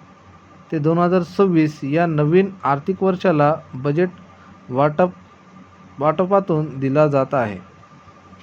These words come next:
त्याच्यानंतर मित्रांनो, या योजनेमध्ये आपण बघूया पुढे निधी वितरणाचे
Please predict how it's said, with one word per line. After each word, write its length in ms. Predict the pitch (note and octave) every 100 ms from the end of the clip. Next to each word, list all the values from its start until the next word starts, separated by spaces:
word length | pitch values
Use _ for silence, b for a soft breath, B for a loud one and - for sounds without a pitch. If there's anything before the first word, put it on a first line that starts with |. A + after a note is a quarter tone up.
| - - - - - C6+ - - - - - - - - - - -
त्याच्यानंतर 540 | D3+ D3+ G3+ G3+ G3
मित्रांनो, 520 | G3 G3 G#3+ G3+ E3+ E3+
या 180 | F3
योजनेमध्ये 640 | F3 E3+ E3 F#3 F#3+ F#3 F3+
आपण 260 | F3+ D#3
बघूया 380 | D3+ D#3+ F3+ D#3
पुढे 380 | D3+ D#3 D3 D3 - - B B - C#3
निधी 360 | D3 D3+ F#3+
वितरणाचे 880 | G3 G3 G3 F3+ F#3 D#3+ D3 C#3